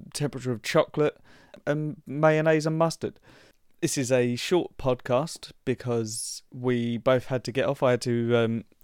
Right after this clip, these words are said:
uh, Sarah's running a gig and I had to go and perform at it. So,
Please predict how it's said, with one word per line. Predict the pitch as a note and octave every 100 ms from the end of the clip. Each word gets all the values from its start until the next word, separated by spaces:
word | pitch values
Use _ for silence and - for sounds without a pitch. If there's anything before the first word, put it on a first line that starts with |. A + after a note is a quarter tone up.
| -
uh, | C3 B2
Sarah's | - C#3 A#2+ G#2+
running | C3+ C3 C3
a |
gig | A#2 D3+ E3
and | B2+
I | B2
had | A#2+
to |
go | A#2
and | B2
perform | - - C#3 A2
at | -
it. | - _ - - - _
So, | - - A#2+ A2 A2